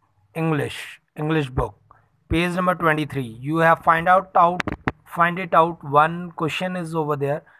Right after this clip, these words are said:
It's a word scratch. Word search, sorry, word search. Word search means you have to find it out, find it out, the words, whatever the words are there.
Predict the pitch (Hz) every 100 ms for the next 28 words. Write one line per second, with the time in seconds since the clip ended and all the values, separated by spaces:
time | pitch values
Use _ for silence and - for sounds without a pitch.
0 | _ _ 156 143 165 139 151 165 143 -
1 | - 170 127 _ - - _ _ _ _
2 | 143 143 165 190 - _ _ _ _ _
3 | _ _ _ - - 180 120 - _ _
4 | - 160 147 135 135 156 139 151 117 -
5 | 131 127 160 180 196 196 - 196 220 -
6 | 180 151 151 156 - 175 170 165 165 165
7 | 165 208 _ _ _ - 170 170 180 170
8 | 165 165 156 151 143 151 170 - 147 139
9 | 151 156 165 147 147 156 143 143 127 127
10 | 139